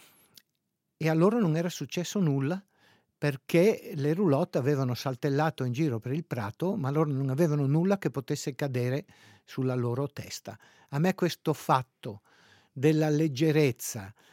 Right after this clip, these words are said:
del, mi-, e della diffidenza nei confronti, eh, di quello che è troppo pesante, stabile, strutturato,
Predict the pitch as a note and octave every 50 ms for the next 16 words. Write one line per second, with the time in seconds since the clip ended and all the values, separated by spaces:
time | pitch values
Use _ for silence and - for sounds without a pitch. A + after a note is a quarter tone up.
0 | _ _ _ _ C#3 B2 C3+ C#3+ C#3+ C#3 C#3+ C#3 C#3 C#3 C3+ C3 C3 C3 C3 B2+
1 | B2+ B2+ B2+ C3+ D3 _ - - - - _ _ _ _ - D#3 D3+ D3+ C#3 C3
2 | D3+ D3 D3 D3+ D3+ D3 D3 C#3+ C#3+ C3+ D3 E3 - - F#3 E3 G#3 G#3+ F#3 D#3
3 | C3+ - - C3+ B2+ C3 C3 C3 - C#3+ C#3+ C#3+ B2 - - D#3 E3+ E3+ D#3 D3+
4 | C#3 A#2 - D3 C3+ A#2+ A#2 - - - - - - _ _ - D3+ C#3+ C3+ C3
5 | C3 C3 B2+ B2 C3+ B2+ - E3 E3 E3 D#3 D3 - D3 C#3+ C#3 - D3 D#3 D3
6 | _ D3 C3+ - - D#3 C#3 C3 D#3+ D#3 D#3+ D3+ C#3+ C3 - D3+ C#3 - - _
7 | - D3+ D3+ D3+ C#3+ C3+ C#3+ C3+ B2+ C#3 C#3 C3+ C3+ C3+ C3 A#2+ - - C3+ D3
8 | C3 _ - C#3+ C3+ B2 C3+ C3+ D3 C#3+ - _ F#3+ G3 G3 F#3+